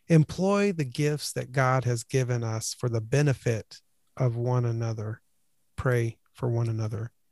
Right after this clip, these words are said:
Confess your faults to one another." If you listen to that and what you're talking about in relationship, there's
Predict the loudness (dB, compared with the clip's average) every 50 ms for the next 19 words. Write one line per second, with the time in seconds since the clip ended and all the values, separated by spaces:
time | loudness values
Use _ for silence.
0 | _ _ _ _ _ _ _ _ -4 0 2 2 2 4 4 4 4 4 2 -2
1 | -4 -6 -8 -8 -4 -2 -2 -2 -2 -4 -6 -8 -10 -10 -10 _ _ _ _ _
2 | -8 -4 -2 0 0 0 0 0 0 -2 -4 -4 -6 -6 -8 -10 _ _ _ _
3 | _ _ _ _ _ _ _ _ _ _ _ -8 2 6 8 8 10 10 10 10
4 | 10 8 6 4 4 4 4 4 4 4 2 2 0 -2 -4 -4 -4 -4 0 0
5 | 2 2 2 2 2 2 2 2 0 0 2 0 0 0 0 -2 -2 -2 -2 0
6 | 0 -2 -2 -4 _ _ _ _ _ _ _ _ _ _ _ _ _ _ _ _
7 | -18 -18 -18 -20 -20 _ _ _ _ _ 4 6 8 8 6